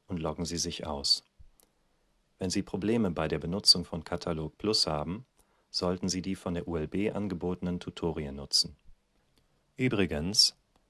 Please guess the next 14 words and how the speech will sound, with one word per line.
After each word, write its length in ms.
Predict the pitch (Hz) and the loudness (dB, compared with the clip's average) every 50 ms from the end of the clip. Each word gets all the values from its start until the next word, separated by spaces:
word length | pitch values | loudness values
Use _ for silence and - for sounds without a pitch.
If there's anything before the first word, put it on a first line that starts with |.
| _ _ - | _ _ 2
Sie 160 | - - 95 | 4 4 4
können 320 | - - 87 82 80 80 | 4 2 2 2 0 2
auch 260 | 80 76 101 117 - | 4 6 6 6 4
von 220 | - - - 92 87 | 2 0 0 2 4
zu 200 | - - 85 - | 2 2 2 2
Hause 340 | 101 104 104 92 85 78 73 | 2 4 4 4 2 2 0
aus 380 | 73 73 78 90 - - - _ _ _ _ | -2 2 4 4 4 4 4 _ _ _ _
auf 200 | - 95 90 - | -6 -6 -6 -4
die 100 | - 92 | -2 0
umfangreiche 720 | 92 95 113 110 - 104 98 92 87 90 90 - - 95 | 0 0 0 2 2 2 2 4 4 4 4 2 2 0
Online-Bibliothek 1080 | 90 90 90 90 87 82 80 78 85 78 76 78 78 80 - - - 87 87 - - - - - | 0 2 2 2 2 0 0 -2 -4 -4 -2 -2 -2 -2 -2 -2 -2 -2 -2 -4 -6 -12 -10 -6
der 120 | - - | -4 -4
Universität 840 | - 73 73 71 71 71 - - - - - 87 87 87 - - - _ - | -4 -4 -4 -2 0 0 0 0 0 -2 0 0 0 0 -2 -6 -8 _ 0
zugreifen. 640 | - - - - - 71 67 65 - - - - | 2 2 2 -2 -6 -6 -6 -8 -8 -12 -14 -16